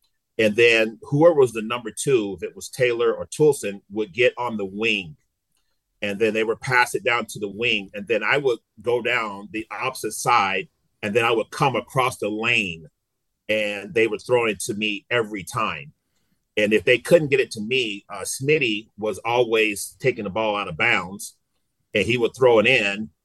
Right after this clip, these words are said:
and then he would trail. If they couldn't get it to me, they would pass it back to him at the top of the key, and he could hit that trail three. I remember playing down to, um,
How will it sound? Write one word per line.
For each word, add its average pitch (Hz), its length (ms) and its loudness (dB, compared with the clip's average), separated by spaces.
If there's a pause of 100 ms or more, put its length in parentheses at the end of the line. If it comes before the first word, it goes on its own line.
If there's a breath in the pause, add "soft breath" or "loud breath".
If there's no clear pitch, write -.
and 104 140 -4
then 110 100 2
he 135 180 2
would 120 220 2
trail. 127 540 0 (720)
If 104 140 -2
they 127 100 2
couldn't 127 240 -2
get 131 100 2
it 123 120 0
to 120 80 -12
me, 127 120 0
they 120 100 4
would 117 160 -2
pass 127 300 -2
it 104 100 -12
back - 200 -8
to 107 80 -16
him 120 240 -6
at 90 80 -10
the 107 80 -10
top 117 280 -4
of 101 40 -16
the 90 80 -16
key, 101 400 -2 (200)
and 98 80 -6
he 127 140 -2
could 104 140 -4
hit - 220 -2
that - 200 -6
trail 110 560 0
three. 107 420 0 (400)
I 107 60 -2
remember 120 640 4
playing 131 460 0
down 110 500 0 (540)
to, 113 420 -6
um, 87 440 -14